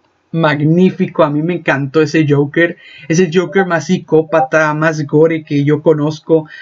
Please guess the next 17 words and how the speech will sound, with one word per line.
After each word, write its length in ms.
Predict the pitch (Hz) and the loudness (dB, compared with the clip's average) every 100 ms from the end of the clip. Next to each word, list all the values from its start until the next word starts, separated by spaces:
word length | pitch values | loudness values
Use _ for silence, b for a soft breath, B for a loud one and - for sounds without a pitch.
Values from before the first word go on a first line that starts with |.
| B | B
Realmente 420 | 180 220 240 240 | -2 -2 0 0
nunca 220 | 233 220 220 | 0 0 0
había 160 | 208 | 0
visto 360 | 202 190 214 175 | -2 -2 -2 -2
un 220 | 170 160 | -2 0
Joker 500 | 165 165 185 160 143 _ _ _ - | 0 2 0 0 -4 _ _ _ -4
tan 180 | 139 | -2
más 260 | 143 175 147 | 0 -2 -2
gore, 440 | 151 170 190 190 - | 2 2 2 -4 -4
tan 160 | 143 | -4
más 220 | 139 151 156 | -2 -2 -4
psicópata 720 | 185 160 156 190 220 - - _ _ _ _ _ _ | -4 -2 -2 -2 -4 -8 -10 _ _ _ _ _ _
como 200 | - 160 | -2 0
el 120 | 151 139 | 0 -2
de 220 | 143 143 | 0 0
Heath 280 | 131 170 160 | 0 -4 0
Ledger. 460 | 151 143 127 - | 0 0 -2 -6